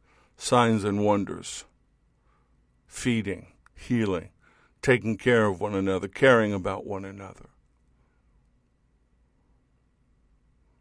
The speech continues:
But then, as I was working on all this and getting ready to share this with you, the Lord led me into something that will definitely become a part of the teaching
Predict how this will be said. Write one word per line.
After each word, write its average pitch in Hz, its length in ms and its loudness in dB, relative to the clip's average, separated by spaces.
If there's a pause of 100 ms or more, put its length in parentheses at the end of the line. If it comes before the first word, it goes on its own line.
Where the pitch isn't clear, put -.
(1080)
But - 120 -8
then, 170 300 2
as 147 160 6
I 165 100 10
was 156 160 6
working 147 420 4
on 120 100 6
all 110 180 8
this 104 220 0
and 123 100 2
getting 123 300 6
ready 123 240 6
to 101 120 -8
share 139 360 2
this 95 260 -6
with - 220 -14
you, - 220 -18 (920)
the 156 80 -8
Lord 160 320 2
led 143 280 6
me 131 200 8
into 127 240 2
something 110 500 0
that 110 280 4
will 113 160 -2
definitely 120 500 2
become 107 360 -2
a 98 60 0
part 104 300 6
of 92 260 0 (440)
the - 80 -6
teaching - 580 -6